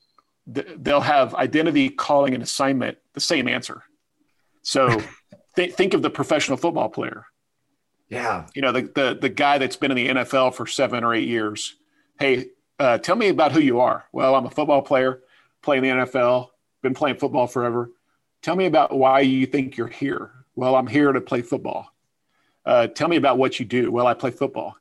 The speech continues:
Speaker 1: right? And nothing wrong with that answer, but here's what ha-, what happens when you're now, that season's done.
Speaker 2: Mm.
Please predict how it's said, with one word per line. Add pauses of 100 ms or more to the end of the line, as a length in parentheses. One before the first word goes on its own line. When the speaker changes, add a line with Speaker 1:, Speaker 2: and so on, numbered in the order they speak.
Speaker 1:
right? (640)
And
nothing
wrong
with
that
answer,
but
here's
what
ha-,
what
happens
when
you're
now,
that
season's
done. (500)
Speaker 2:
Mm.